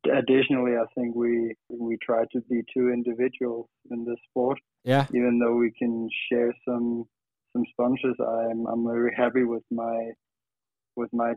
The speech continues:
Speaker 1: team back in Denmark, Carport Triathlon, which is, uh, we have some promising stuff going on.
Speaker 2: Yeah.
Speaker 1: And, uh, Solen is a superstar herself,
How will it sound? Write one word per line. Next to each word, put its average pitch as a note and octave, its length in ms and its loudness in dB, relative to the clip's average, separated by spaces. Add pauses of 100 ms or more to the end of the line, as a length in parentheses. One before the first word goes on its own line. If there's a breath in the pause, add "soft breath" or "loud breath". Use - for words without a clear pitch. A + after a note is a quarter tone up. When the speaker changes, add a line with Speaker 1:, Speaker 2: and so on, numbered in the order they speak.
(120)
Speaker 1:
team A#2+ 220 2
back A#2 200 -2
in A#2+ 120 -2
Denmark, B2+ 440 0 (140)
Carport A#2 300 -4 (120)
Triathlon, A#2 540 -6
which A2 200 -14
is, A2+ 120 -12 (120)
uh, A2+ 160 -6
we A2 240 -2
have A2 100 0 (100)
some A2+ 140 -2
promising A#2 640 -2 (140)
stuff A#2+ 200 2 (180)
going A#2+ 260 2
on. D3+ 280 0 (120)
Speaker 2:
Yeah. B2+ 220 2 (320)
Speaker 1:
And, A2+ 300 -2
uh, A2 400 -4 (540)
Solen A#2 460 -2
is - 40 -12 (120)
a A2+ 240 -4 (180)
superstar A#2 440 -4
herself, B2+ 400 0